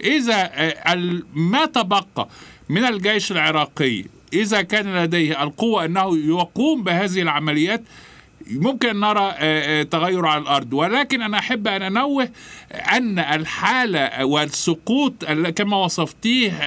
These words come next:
ال-، الغير مسبوق للجيش العراقي يضع علامات استفهام كثيرة،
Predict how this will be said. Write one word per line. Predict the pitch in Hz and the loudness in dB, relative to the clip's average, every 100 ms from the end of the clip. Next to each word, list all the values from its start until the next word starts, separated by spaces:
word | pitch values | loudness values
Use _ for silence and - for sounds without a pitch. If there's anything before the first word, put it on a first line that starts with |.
| 143 143 | 0 2
ال-، | 151 151 156 | 2 0 0
الغير | 147 151 147 143 147 220 320 | 0 0 0 -2 0 0 2
مسبوق | 240 185 147 208 196 - _ - - - - | 0 0 0 0 0 -2 _ -20 -20 -20 -4
للجيش | 135 247 226 277 - | 0 0 2 0 0
العراقي | 220 180 180 175 - 247 269 165 156 | 0 0 0 -2 0 0 0 0 0
يضع | 226 254 233 | 0 0 0
علامات | 190 190 208 269 | 0 0 -2 -2
استفهام | 262 - 180 202 247 | -4 -2 -4 0 -2
كثيرة، | 240 208 165 220 269 247 180 | 0 -2 0 0 0 0 -2